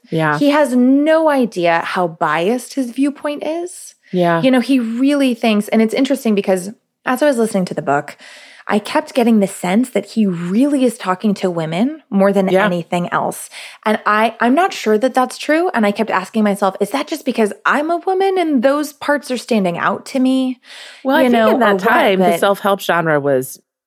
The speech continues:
Speaker 1: predominantly
Speaker 2: Yeah.
Speaker 1: women.
Speaker 2: And so many books these days are marketed as what he really means, the secret you know, to
Speaker 1: Mm-hmm.
Speaker 2: unlocking your,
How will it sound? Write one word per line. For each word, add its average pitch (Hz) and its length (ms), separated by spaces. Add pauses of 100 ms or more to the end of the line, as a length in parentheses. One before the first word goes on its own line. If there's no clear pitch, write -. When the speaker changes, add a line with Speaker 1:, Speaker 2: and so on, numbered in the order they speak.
(120)
Speaker 1:
predominantly 151 680
Speaker 2:
Yeah. 139 180
Speaker 1:
women. - 380 (180)
Speaker 2:
And 269 180
so 247 380
many 254 220
books 196 260
these 196 320
days 165 580 (680)
are 202 580 (160)
marketed 196 640
as 170 640 (440)
what 220 320
he 202 340
really 214 920
means, - 520 (240)
the 254 100
secret 220 1000 (500)
you 214 220
know, 185 260
to 165 140
Speaker 1:
Mm-hmm. - 120
Speaker 2:
unlocking 214 1040
your, 190 600